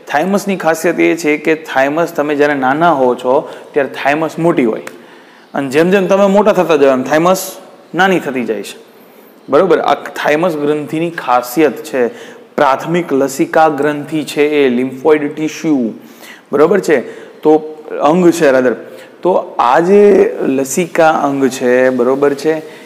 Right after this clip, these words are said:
ઈ થાઇમસ એવી વસ્તુ છે કે જેમ જેમ તમે નાના હો એમ મોટી હોય, જેમ જેમ તમે મોટા થાવ એમ થાઇમસ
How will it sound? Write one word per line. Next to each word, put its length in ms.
ઈ 300
થાઇમસ 720
એવી 280
વસ્તુ 360
છે 340
કે 240
જેમ 320
જેમ 220
તમે 180
નાના 360
હો 360
એમ 220
મોટી 280
હોય, 240
જેમ 220
જેમ 140
તમે 180
મોટા 240
થાવ 200
એમ 100
થાઇમસ 480